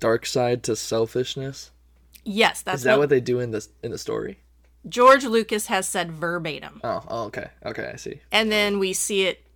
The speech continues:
Speaker 2: visual, we get a visual representation of that with Mortis.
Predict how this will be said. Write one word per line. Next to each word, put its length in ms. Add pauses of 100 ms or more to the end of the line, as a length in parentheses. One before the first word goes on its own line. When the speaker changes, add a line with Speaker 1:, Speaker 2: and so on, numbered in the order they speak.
(140)
Speaker 2:
visual, 840
we 140
get 160
a 60
visual 420
representation 640
of 100
that 280 (260)
with 180
Mortis. 560